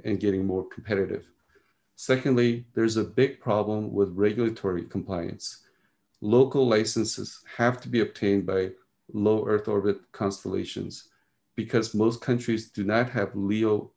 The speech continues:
regulatory licensing schemes or policies. So you need to get a license, you need to, uh, get the ability to use the spectrum, and you need to get landing rights in every country.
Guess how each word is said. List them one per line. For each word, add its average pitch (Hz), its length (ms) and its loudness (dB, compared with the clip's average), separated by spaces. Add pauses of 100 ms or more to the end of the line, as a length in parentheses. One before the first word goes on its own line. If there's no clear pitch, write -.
(320)
regulatory 107 680 2
licensing 98 680 0
schemes 104 520 0
or 95 100 0
policies. - 840 -4 (640)
So 107 440 2 (260)
you 107 220 0
need 117 160 4
to 117 80 -6
get 110 160 2
a 123 40 6
license, 110 600 2
you 101 60 2
need 101 160 0
to, 104 340 -4
uh, 101 100 -2
get 104 220 -2
the 110 80 -2
ability 104 360 2
to 110 100 -4
use 104 220 0
the 110 40 -4
spectrum, 101 680 -2 (280)
and 107 120 0
you 107 100 2
need 113 220 2
to 120 60 -4
get 101 280 0
landing 101 420 2
rights 90 300 -4
in 98 100 0
every 92 220 -4
country. 95 500 -8